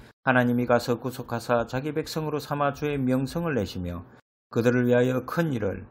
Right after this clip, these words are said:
주의 땅을 위하여 두려운 일을 애굽과 많은 나라들과 그의 신들에게서 구속하신 백성 앞에서 행하셨사오며 주께서 주의 백성 이스라엘을 세우사 영원히 주의 백성으로 삼으셨사오니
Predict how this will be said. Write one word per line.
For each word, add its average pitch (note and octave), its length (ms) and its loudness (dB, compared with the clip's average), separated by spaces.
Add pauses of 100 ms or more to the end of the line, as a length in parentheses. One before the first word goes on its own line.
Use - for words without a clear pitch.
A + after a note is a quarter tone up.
(160)
주의 C3 280 2
땅을 B2+ 280 4
위하여 B2+ 400 4
두려운 D#3+ 440 0
일을 C#3+ 300 0
애굽과 C#3 500 2
많은 C#3+ 360 2
나라들과 F#2 640 0
그의 B2+ 240 -2
신들에게서 B2+ 720 -4
구속하신 E3 680 -8
백성 D3+ 300 -4
앞에서 C#3 360 -2
행하셨사오며 G#2+ 920 -2 (680)
주께서 C3+ 500 2
주의 C3+ 240 2
백성 B2+ 380 0
이스라엘을 B2+ 500 4
세우사 B2 600 0
영원히 E3+ 460 0
주의 E3 260 -2
백성으로 D3+ 480 -4
삼으셨사오니 C3 960 -4